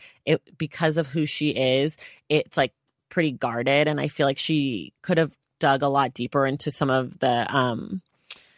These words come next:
you know, the kinds of racism that we all saw her experience, like, in real time, you know, since the book came out so close to her being the first lady, a lot of her recent history,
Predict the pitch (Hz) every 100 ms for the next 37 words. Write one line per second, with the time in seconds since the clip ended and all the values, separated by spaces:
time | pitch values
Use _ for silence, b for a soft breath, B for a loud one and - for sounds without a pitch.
0 | B B B 320 269 254 254 240 170 160
1 | 185 190 180 175 143 147 - 147 151 -
2 | 131 127 143 147 143 - - - 123 135
3 | 156 208 233 - 131 - 143 117 139 131
4 | 135 131 117 123 208 254 - 175 190 190
5 | 185 - 151 151 - 175 160 - 156 156
6 | - 143 156 - 143 139 135 139 135 131
7 | 135 - _ - 143 139 - 147 160 151
8 | 143 - - 131 - 160 156 190 160 -
9 | - 143 131 123 180 208 165 139 127 -
10 | 131 131